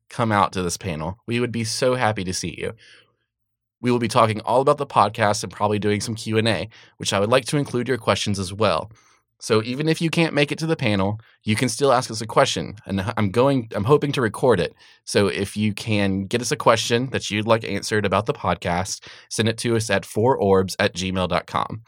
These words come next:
Keep in mind, I'm not going to answer any questions that could spoil the future of the story, so don't expect me to answer those. Just put the subject of the email as question for panel. Also, December first is our one-year anniversary with the podcast,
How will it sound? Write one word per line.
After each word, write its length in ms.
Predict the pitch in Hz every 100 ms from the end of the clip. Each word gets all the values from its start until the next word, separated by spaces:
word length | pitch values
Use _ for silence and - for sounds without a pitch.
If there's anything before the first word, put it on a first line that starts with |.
| _ _ _ -
Keep 220 | 110 113
in 80 | 117
mind, 340 | 127 143 165 -
I'm 120 | 98
not 180 | 107 110
going 180 | 120 127
to 60 | 135
answer 280 | 123 - 127
any 180 | 117
questions 460 | 131 139 117 127 107
that 100 | 107
could 140 | 107
spoil 340 | - - 107 104
the 80 | 101
future 320 | 101 - 95
of 60 |
the 80 | 87
story, 400 | - 98 73 - - - -
so 140 | -
don't 220 | 101 107 110
expect 320 | - 104 85
me 80 | 98
to 60 |
answer 280 | 82 92 101
those. 400 | 82 65 - - _ -
Just 540 | - 87 - - - - -
put 160 | 123
the 100 | -
subject 380 | 120 156 123 117
of 80 | 127
the 180 | 123 117
email 300 | 113 110 107
as 340 | 98 92 92
question 380 | - 107 - 110
for 140 | -
panel. 420 | - 78 90 - - - - _ _ _ _ 104
Also, 400 | 113 110 139 135
December 340 | 113 135 139
first 400 | - 110 113 -
is 140 | 113 104
our 160 | 101
one-year 460 | 98 101 104 107 110
anniversary 580 | 113 110 113 120 - 87
with 100 | 85
the 60 |
podcast, 600 | - 110 - - - -